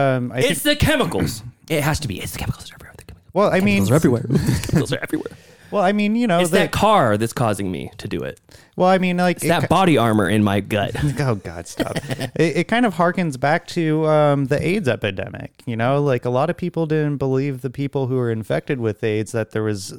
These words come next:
Speaker 1: anything wrong with them. They didn't even know what aids or H I V was. And so, it, from that perspective, I can see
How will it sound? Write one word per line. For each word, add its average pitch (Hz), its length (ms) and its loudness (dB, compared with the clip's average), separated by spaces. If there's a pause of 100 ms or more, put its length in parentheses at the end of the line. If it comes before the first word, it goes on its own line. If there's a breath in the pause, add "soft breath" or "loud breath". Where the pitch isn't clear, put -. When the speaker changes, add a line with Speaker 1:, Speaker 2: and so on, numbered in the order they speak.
Speaker 1:
anything 120 460 -4
wrong 120 260 0
with 127 120 -4
them. 95 120 -8
They 104 120 -2
didn't 139 200 2
even 135 300 0
know 127 180 2
what 131 320 0
aids 127 340 -4
or 127 120 0
H 123 180 -2
I 139 120 2
V 127 180 -2
was. 127 600 -6
And 117 200 -6
so, 120 400 2 (480 soft breath)
it, 147 180 -6
from 135 440 0
that 131 260 2
perspective, 104 1000 -2 (440)
I 117 100 -4
can 123 220 -2
see 139 800 -2